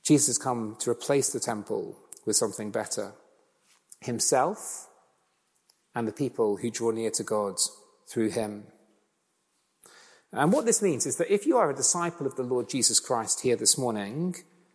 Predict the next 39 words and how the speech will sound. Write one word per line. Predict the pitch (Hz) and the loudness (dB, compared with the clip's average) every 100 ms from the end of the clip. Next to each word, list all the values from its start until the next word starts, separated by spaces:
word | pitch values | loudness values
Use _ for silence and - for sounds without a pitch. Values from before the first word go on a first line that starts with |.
| _ 135 | _ 4
and | 180 | 4
if | - | 6
you're | 190 | 6
in | 175 | 6
the | 170 | 2
business | 170 240 220 147 117 | 2 4 4 2 0
of | 131 147 | -2 0
making | 165 185 - 143 | 0 0 -2 -4
disciples | 131 - 135 117 117 107 | -2 0 0 -2 -2 0
of | 113 | -2
the | 113 | -2
Lord | 107 104 | 0 -2
Jesus, | - 101 107 104 - - - - - _ _ _ _ - | -2 -4 -4 -4 2 4 4 0 -12 _ _ _ _ 0
you | 131 147 | 6 6
are | 139 | 6
right | 143 180 226 - - | 2 2 2 -2 -4
at | 170 - | -6 -4
the | 143 | -4
heart | 180 127 98 - - - - | 0 0 -2 -6 -2 -2 -2
of | 135 | 0
what | 135 120 | 0 2
God | 143 123 | 0 0
is | 113 | -2
doing | 127 110 | 0 -2
in | 110 | -2
the | 107 | -4
world. | 104 104 95 - - - - - _ _ _ _ | -2 -4 -6 -14 -4 -4 -4 -10 _ _ _ _
You | - | 0
see, | 135 | 2
the | 123 | 4
heart | 170 - | 4 4
of | |
what | 135 | 0
he's | 131 | 0
doing | 151 143 | 2 2
is | 127 | 2
not | 151 165 - - - | 2 0 0 -8 -8
in | 113 | -6
Jerusalem, | 110 139 - 160 156 208 | 0 2 2 2 2 0